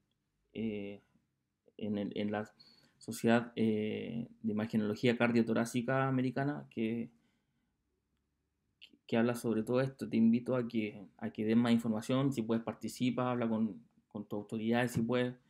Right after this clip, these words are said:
o con los doctores, porque también este, como es, son patologías nuevas, de repente las, las personas hacen cosas creyendo que pueden obtener ciertos resultados, pero en definitiva... Si lo pensamos, ¿qué puede cambiar si sa-, si ya el paciente tiene una P C R positiva?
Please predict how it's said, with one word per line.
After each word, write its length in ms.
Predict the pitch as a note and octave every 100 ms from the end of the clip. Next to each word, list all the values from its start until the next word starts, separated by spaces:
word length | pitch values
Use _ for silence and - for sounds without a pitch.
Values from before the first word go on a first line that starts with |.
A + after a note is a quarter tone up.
| _ _ _ _
o 80 | G#2+
con 160 | A2
los 100 | A2
doctores, 380 | G#2+ A2 C3 B2+
porque 240 | - - A2
también 240 | A2+ A#2
este, 260 | B2 A#2+ A#2
como 200 | A#2 A2+
es, 280 | A#2+ A#2+
son 140 | B2+ B2
patologías 500 | C3 C3 B2 B2+ B2
nuevas, 220 | C3 C#3
de 80 | C3+
repente 320 | B2+ C3 C3+
las, 160 | B2+ - _ _ _ _
las 100 | B2
personas 460 | - - B2+ B2+ C3
hacen 140 | B2+
cosas 540 | A#2+ B2+ C3+ C3+ C#3 C#3 _ -
creyendo 500 | A#2+ A#2+ C#3 C#3 C3+
que 140 | B2+
pueden 320 | A#2+ B2+ B2+
obtener 280 | B2 A#2+ A#2
ciertos 300 | B2+ B2 A#2
resultados, 460 | - A2+ A2+ D#3 C3
pero 240 | A#2 A2+ - _ _ _ _ -
en 120 | A2
definitiva... 760 | G#2+ A#2 A2+ A2+ C3+ D3 C#3 - - - - _ _ _ _ _ _ _
Si 160 | - A#2
lo 120 | A2+
pensamos, 500 | A2+ A#2 D3 D3+ C#3+
¿qué 140 | D3+ C#3
puede 320 | D#3 D#3 C#3+
cambiar 560 | C#3 A#2+ C3+ D3 - - -
si 200 | - B2
sa-, 320 | A#2 A#2+ G2+ -
si 300 | - B2 A#2+
ya 120 | C#3
el 100 | C#3+
paciente 340 | C#3+ C#3 C#3+ C3+
tiene 160 | C#3
una 160 | C#3+ C3+
P 100 | C#3+
C 140 | D3
R 160 | C3+ C3+
positiva? 600 | C3 C3 A#2 G#2+ F#2